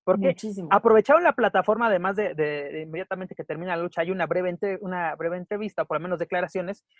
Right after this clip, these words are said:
Speaker 1: ellos no dejaban la oportunidad de "voten por nosotros, vamos a dejar el alma en el ring". Hicieron una, ellos creo que hicieron una verdadera campaña, tal vez no utilizaron las redes sociales tal cual, o por lo menos yo no lo vi,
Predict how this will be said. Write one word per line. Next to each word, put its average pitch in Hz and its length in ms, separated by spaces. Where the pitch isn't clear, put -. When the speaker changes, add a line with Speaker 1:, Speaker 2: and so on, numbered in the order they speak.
Speaker 1:
ellos 202 280
no 247 120
dejaban 247 480
la 196 80
oportunidad 185 420
de 208 80
"voten 208 280
por 160 180
nosotros, 196 640
vamos 202 260
a 196 40
dejar 180 200
el 185 120
alma 190 180
en 175 60
el 165 100
ring". 202 160
Hicieron 247 240
una, 240 240
ellos 262 320
creo 226 160
que 226 80
hicieron 226 300
una 220 240
verdadera 170 400
campaña, 160 420
tal 226 160
vez 226 120
no 233 80
utilizaron 214 380
las 180 140
redes 190 220
sociales 185 380
tal 151 180
cual, 196 160
o 175 60
por 156 120
lo 156 60
menos 180 220
yo 170 140
no 196 120
lo 151 120
vi, 151 240